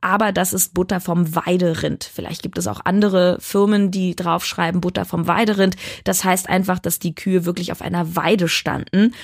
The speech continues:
Und natürlich grundsätzlich steht und fällt die Qualität tierischer Produkte auch mit der Frage, wie ging es dem Tier, in dem Fall, wie ging es der Kuh. Das Ganze auf jeden Fall ungesalzen,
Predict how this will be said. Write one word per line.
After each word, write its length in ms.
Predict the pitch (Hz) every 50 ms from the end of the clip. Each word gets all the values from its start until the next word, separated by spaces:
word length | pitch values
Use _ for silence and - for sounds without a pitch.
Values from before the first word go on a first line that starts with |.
| - - - -
Und 580 | _ - - 170 165 165 175 180 175 175 - 196
natürlich 640 | 190 180 185 - - 220 233 233 226 - - - _ _ -
grundsätzlich 840 | - - 180 190 208 202 - 180 185 185 - - 190 175 170 -
steht 280 | - - - 170 180 -
und 160 | - 170 165
fällt 280 | - - 175 170 170 -
die 80 | 170
Qualität 800 | - - - 170 165 160 160 - - 208 202 208 190 - - - _ _ - - - _ _ _ _ -
tierischer 480 | - 214 202 - 185 185 - - 190
Produkte 640 | 185 - - 185 165 - 185 170 - _ - - -
auch 200 | - - - -
mit 160 | 175 170 -
der 80 | 165 165
Frage, 520 | - - - 165 160 170 175 - 160 151
wie 120 | 156 165 151
ging 260 | 147 196 208 220 208
es 220 | - 180 - -
dem 280 | - 165 156 156 - _
Tier, 360 | - - 220 214 208 202 190 185 - - - - _
in 140 | - 175 175
dem 180 | 165 170 180 180
Fall, 320 | 185 - 180 175 170 165
wie 100 | 175 170
ging 220 | 160 180 180 175 -
es 160 | 170 - -
der 140 | - 147 -
Kuh. 360 | _ - - 233 240 269 311 - - - - _ -
Das 200 | 202 180 - -
Ganze 420 | - 180 180 214 233 - - -
auf 160 | 190 185 -
jeden 180 | 185 190 190 196
Fall 240 | 180 202 175 175 - _ _
ungesalzen, 1080 | - 220 226 233 233 240 240 233 202 208 180 180 160 156 139 - - - - 143 - -